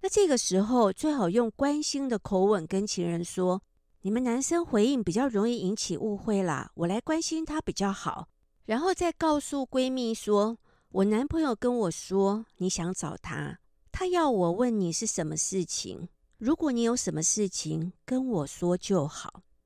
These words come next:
这样才可以让闺蜜明白说，你跟男友感情很深厚，没有见缝插针的余地，也没有挑拨离间的可能，让对方自己打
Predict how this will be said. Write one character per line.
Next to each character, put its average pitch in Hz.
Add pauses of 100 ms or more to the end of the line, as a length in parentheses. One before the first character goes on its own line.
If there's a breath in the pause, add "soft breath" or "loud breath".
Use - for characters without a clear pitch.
(200)
这 370
样 349
才 208
可 240
以 220
让 208
闺 208
蜜 202
明 160
白 143
说， 170 (300)
你 196
跟 285
男 214
友 202
感 151
情 175
很 180
深 180
厚， 180 (400)
没 220
有 262
见 269
缝 220
插 233
针 240
的 214
余 170
地， 262 (100)
也 170
没 180
有 208
挑 170
拨 208
离 185
间 208
的 175
可 -
能， 147 (340)
让 208
对 214
方 208
自 285
己 175
打 -